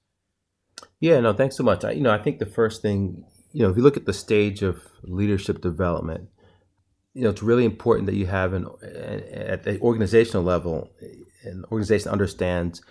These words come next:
how to increase the productivity and the performance of its people, of its employees.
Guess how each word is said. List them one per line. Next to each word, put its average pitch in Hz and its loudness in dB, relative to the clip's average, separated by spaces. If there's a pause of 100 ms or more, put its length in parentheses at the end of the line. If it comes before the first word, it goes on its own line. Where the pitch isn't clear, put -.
(240)
how 113 0
to 120 2
increase 101 -2
the 90 0
productivity 95 -2
and 85 -4
the 85 -4
performance 85 -4
of 78 -8
its 90 -12
people, 78 -8
of 76 -6
its - -12
employees. 78 -8